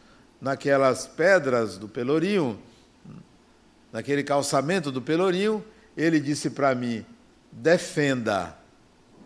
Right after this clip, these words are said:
E eu voltei ao corpo. Disse apenas essa palavra, "Defenda."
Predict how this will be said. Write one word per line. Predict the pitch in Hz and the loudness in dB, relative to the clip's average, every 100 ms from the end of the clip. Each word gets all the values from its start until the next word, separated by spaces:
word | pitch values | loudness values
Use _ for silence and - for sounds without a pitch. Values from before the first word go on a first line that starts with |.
| - _ _ _ _ _ _ _ _ _ _ _ _ _ _ _ _ _ 127 | -20 _ _ _ _ _ _ _ _ _ _ _ _ _ _ _ _ _ -4
E | |
eu | 139 | -2
voltei | 135 151 120 113 | 0 -2 -2 -6
ao | 110 | -6
corpo. | 113 - 71 - _ _ _ _ _ _ _ _ _ _ _ _ _ _ _ _ _ - | -8 -14 -18 -20 _ _ _ _ _ _ _ _ _ _ _ _ _ _ _ _ _ -6
Disse | 135 131 139 - - | -4 -2 -2 -4 -8
apenas | 127 - 127 123 123 127 - - - | -10 -8 -4 -4 -4 -8 -10 -14 -10
essa | 113 - 113 | -8 -8 -12
palavra, | - 101 80 73 73 78 _ _ _ _ _ - 92 | -10 -12 -10 -12 -14 -20 _ _ _ _ _ -20 -12
"Defenda." | 110 - - 76 - | -10 -12 -18 -20 -20